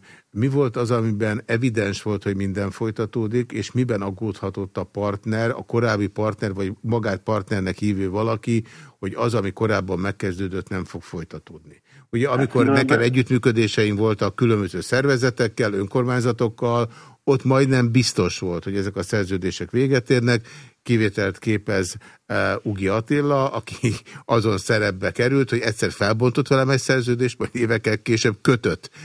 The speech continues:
Speaker 1: De ez ügyben ő egy fehér holló, és innen is sokszor.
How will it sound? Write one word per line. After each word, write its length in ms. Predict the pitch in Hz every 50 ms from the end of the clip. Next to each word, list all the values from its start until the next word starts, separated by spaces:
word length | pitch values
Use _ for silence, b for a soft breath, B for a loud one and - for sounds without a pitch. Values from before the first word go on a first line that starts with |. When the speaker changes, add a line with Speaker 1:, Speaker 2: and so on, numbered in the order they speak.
| 160 151 B
Speaker 1:
De 120 | - 123
ez 140 | 123 123 107
ügyben 340 | 120 113 110 104 107 107 107 -
ő 300 | 113 113 117 117 117 110
egy 140 | 104 95
fehér 460 | - - - - 117 104 104 104 98 92
holló, 540 | 90 101 104 104 113 123 139 151 151 143 B B B 147 B _
és 380 | - 95 95 92 - - - -
innen 300 | - 117 104 101 95 92
is 280 | 92 87 - - - - - 107
sokszor. 580 | - - 110 98 95 - - - 92 92 90